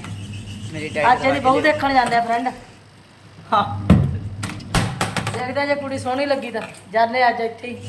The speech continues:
Speaker 2: ਬਠਿੰਡੇ ਹੀ ਲੋਕਲ। ਕੁੜੀ ਦੇਖਣ ਚੱਲੇ ਆ ਇਹਦੇ ਵਾਸਤੇ,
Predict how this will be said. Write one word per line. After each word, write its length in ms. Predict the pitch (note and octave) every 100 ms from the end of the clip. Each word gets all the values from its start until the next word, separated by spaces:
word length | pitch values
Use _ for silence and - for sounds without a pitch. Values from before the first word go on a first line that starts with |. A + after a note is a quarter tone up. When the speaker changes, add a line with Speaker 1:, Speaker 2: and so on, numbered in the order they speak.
| - - -
Speaker 2:
ਬਠਿੰਡੇ 360 | G#3 A3+ A#3 B3
ਹੀ 60 |
ਲੋਕਲ। 400 | A#3+ A3+ B3 G#3+ - - - - - - - - G2+ G2+ G2+ G#2 - - - - - - - - - - - - - -
ਕੁੜੀ 200 | A#3+ C4
ਦੇਖਣ 300 | C4 C4 C4
ਚੱਲੇ 220 | B3+ A#3+
ਆ 40 |
ਇਹਦੇ 120 | B3+ C4+
ਵਾਸਤੇ, 420 | B3+ B3 B3